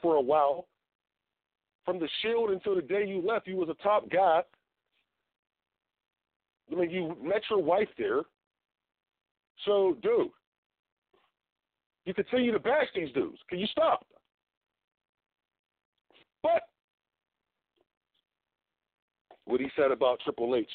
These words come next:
I totally agree. I, uh, I so, uh, wholeheartedly agree with what he said. Only because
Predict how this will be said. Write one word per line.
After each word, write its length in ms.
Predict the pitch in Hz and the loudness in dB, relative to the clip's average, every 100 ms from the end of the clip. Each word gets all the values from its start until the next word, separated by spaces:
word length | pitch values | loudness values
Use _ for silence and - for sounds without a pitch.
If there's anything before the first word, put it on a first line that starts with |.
| - _ _ _ - | -18 _ _ _ -2
I 140 | 123 113 | 0 0
totally 340 | 143 131 120 113 | -2 -2 -2 -4
agree. 400 | 101 107 110 98 _ _ _ _ _ _ | -4 -6 -6 -8 _ _ _ _ _ _
I, 160 | 131 139 - | 0 0 -2
uh, 40 | - | -2
I 280 | 147 120 139 - | 0 0 -2 -2
so, 320 | 165 160 147 - - - | 0 0 -2 -6 -12 -2
uh, 140 | 175 - - | -2 -2 -8
wholeheartedly 840 | - 180 185 - 170 165 143 160 | -4 -4 -4 -2 0 0 0 -2
agree 320 | 139 - 160 180 | -4 -2 -2 0
with 180 | 151 | -2
what 140 | 127 127 | -4 -6
he 120 | 131 - | -6 -2
said. 260 | 139 131 - _ _ _ _ _ _ _ _ | 2 2 0 _ _ _ _ _ _ _ _
Only 260 | - 220 294 | -2 2 2
because 500 | 294 - 202 175 170 | 0 0 0 2 2